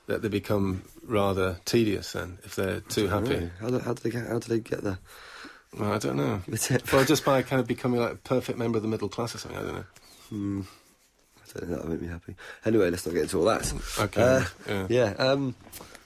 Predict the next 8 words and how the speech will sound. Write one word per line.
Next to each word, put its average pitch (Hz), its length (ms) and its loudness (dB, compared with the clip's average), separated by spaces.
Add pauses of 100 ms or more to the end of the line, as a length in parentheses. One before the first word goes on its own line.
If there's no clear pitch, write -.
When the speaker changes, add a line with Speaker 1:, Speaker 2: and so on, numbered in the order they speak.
(300)
Speaker 2:
no, 135 140 2
I 95 40 -2
don't 82 180 -6
know. 95 160 2 (760)
Tough - 220 -6
one. 78 120 -8 (640)
Speaker 1:
Yeah. 107 200 0 (800)
Okay. 104 360 -2